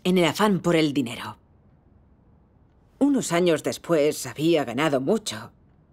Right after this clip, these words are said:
Tenía una casa más grande, los hijos casados y una buena vida. Pero siempre me sentía culpable. No estaba en paz. Todos los días estaba nerviosa.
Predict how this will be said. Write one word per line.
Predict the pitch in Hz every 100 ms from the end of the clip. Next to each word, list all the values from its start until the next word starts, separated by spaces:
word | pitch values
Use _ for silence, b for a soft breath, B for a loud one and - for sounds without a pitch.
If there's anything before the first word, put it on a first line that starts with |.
| _ _
Tenía | 143 131 160 143
una | 160 143
casa | - 160 156
más | 131 -
grande, | 135 190 151 135 135 -
los | 151 139 -
hijos | 175 160 139
casados | - - 185 147 131 143 147 -
y | 226 220
una | 226 196 131
buena | 151 151 113
vida. | 117 113 117 113 - _ _ _ _ _
Pero | - 233 208
siempre | 202 - 254 302 - - 135 147 B B B -
me | 233 220
sentía | 190 175 143 226 247
culpable. | 202 240 202 202 226 - - - _ _ _ -
No | 226 196 160 120
estaba | - - 170 131
en | 110 110
paz. | - - - _ _ _ _ _ _ _ _ _ _ _ _ _ _
Todos | - 196 156 156 139
los | 135
días | 156 165 117 127 -
estaba | 165 - - 180 147
nerviosa. | 127 117 - 117 113 - 117